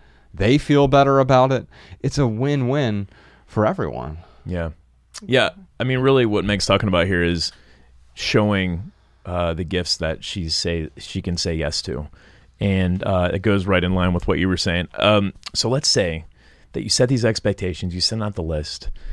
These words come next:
Speaker 2: and people still, like you said, uh, earlier in the podcast, people are still gonna, like, maybe overstep those boundaries. Um, my pithy answer is this: receiving love is more important than receiving gifts. So when someone does overstep their boundaries, e-,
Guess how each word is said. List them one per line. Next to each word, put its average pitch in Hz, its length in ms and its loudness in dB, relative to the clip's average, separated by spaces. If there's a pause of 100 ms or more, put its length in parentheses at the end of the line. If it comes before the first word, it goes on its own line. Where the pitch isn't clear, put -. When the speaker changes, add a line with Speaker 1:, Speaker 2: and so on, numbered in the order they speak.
(300)
Speaker 2:
and 107 120 2
people 120 280 2
still, 101 400 2
like 98 180 -4
you 98 60 -2
said, 90 480 -2
uh, 90 260 -2
earlier 87 440 -2
in - 120 -6
the 90 60 -6
podcast, 85 540 -2
people - 180 -2
are 98 40 -2
still 101 300 2
gonna, 95 180 4
like, 85 240 0
maybe 90 280 2
overstep 85 460 0
those 82 200 0
boundaries. 78 520 -2 (580)
Um, 104 420 2 (600)
my 113 240 4 (120)
pithy 117 280 4
answer 92 240 0
is 85 80 -2
this: 90 240 -2
receiving 131 420 2
love 92 320 4
is 90 140 -2
more 92 200 2
important 87 380 -2
than 87 120 -2
receiving 78 440 -4
gifts. 78 480 -4
So 104 360 2
when 117 180 -2
someone 147 340 4
does 95 200 4
overstep 98 400 0
their 98 100 -2
boundaries, 87 400 -2 (100)
e-, 147 140 -2